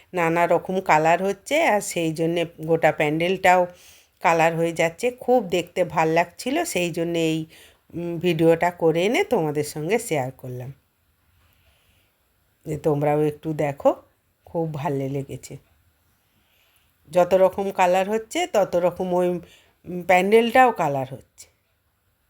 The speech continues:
এই যে রাতের বেলা আমি রান্না বসিয়েছিলাম, তখন এ বলল, আহিরের বাবা, যে "আমি রান্না করছি কাকিমা, আপনি উঠুন",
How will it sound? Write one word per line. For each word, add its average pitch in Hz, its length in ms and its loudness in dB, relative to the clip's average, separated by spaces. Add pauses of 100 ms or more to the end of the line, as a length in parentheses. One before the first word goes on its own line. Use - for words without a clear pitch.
(760)
এই 208 160 2
যে 269 160 4
রাতের 185 380 4
বেলা 180 300 2
আমি 185 200 -2
রান্না 175 380 -2
বসিয়েছিলাম, 196 800 -4 (840)
তখন 180 520 2 (760)
এ 185 260 0
বলল, 180 500 2 (600)
আহিরের 180 520 2
বাবা, 175 440 4 (260)
যে 185 60 -4
"আমি 175 240 0
রান্না 160 300 0
করছি 170 340 -6
কাকিমা, 170 500 0
আপনি 165 260 -2
উঠুন", 165 400 -2